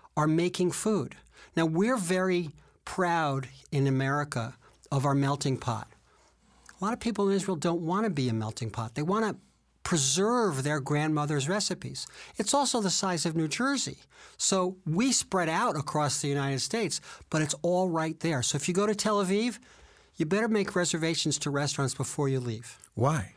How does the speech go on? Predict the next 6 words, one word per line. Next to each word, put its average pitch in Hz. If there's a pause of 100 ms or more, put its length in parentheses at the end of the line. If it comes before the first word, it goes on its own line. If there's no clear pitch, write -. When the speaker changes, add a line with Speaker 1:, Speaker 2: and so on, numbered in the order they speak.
(540)
Speaker 1:
Because 156
it's 147
just -
like 139
New 131
York. 123